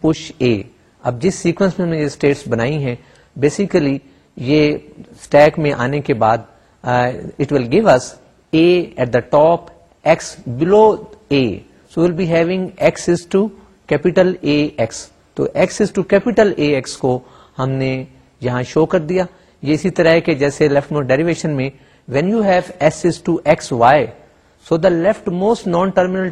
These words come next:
to be replaced is capital X۔ تو we'll be following this path، اور اس کی ریپلیسمنٹ، there are two different replacement۔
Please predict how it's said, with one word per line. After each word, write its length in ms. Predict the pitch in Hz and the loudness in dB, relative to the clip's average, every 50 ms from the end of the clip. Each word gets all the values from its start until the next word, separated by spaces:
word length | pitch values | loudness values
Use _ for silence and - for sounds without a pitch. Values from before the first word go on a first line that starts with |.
| 185 202 | -4 -4
to 60 | 202 | -4
be 100 | 214 233 | -2 -2
replaced 560 | 214 202 170 - 165 160 170 175 165 - - - - | -4 -4 -2 0 2 2 2 0 -2 -6 -8 -6 -4
is 200 | 160 160 - - - - _ _ _ _ _ - | -4 -4 -4 -8 -18 -20 _ _ _ _ _ -2
capital 380 | - 160 151 - 175 185 185 180 - 143 | 0 0 2 2 2 2 2 2 2 0
X۔ 280 | 131 131 - - - - _ _ _ _ _ _ _ | -2 -4 -4 -10 -16 -18 _ _ _ _ _ _ _
تو 100 | - 147 | -4 0
we'll 200 | 156 214 226 214 | 0 0 0 0
be 80 | 247 202 - 190 | -2 0 4 4
following 240 | 196 202 208 233 233 | 6 6 4 2 0
this 200 | 208 277 247 - - 156 | -2 -4 -4 -2 0 2
path، 280 | 101 92 - - - - _ _ _ _ _ | 2 2 0 -4 -14 -20 _ _ _ _ _
اور 260 | - - 139 156 165 160 - - | 0 2 4 4 4 2 0 -4
اس 160 | 202 - - | -6 -6 -6
کی 200 | - - 247 240 | -4 -2 0 0
ریپلیسمنٹ، 680 | 220 - - 180 180 175 180 - 202 190 196 190 180 - - _ _ _ _ _ - 139 | 0 0 0 0 0 0 0 -2 -2 -2 -2 -2 -4 -6 -12 _ _ _ _ _ -2 0
there 140 | 135 135 | 0 0
are 60 | 127 - 180 | 2 0 -2
two 120 | 202 190 180 - 151 | -2 -2 -4 -4 -2
different 320 | 160 156 - 196 190 180 156 | -2 -2 0 0 -2 0 -2
replacement۔ 580 | 151 151 - 170 170 170 - - 180 180 175 | -2 -2 0 0 0 0 -2 -4 -4 -4 -4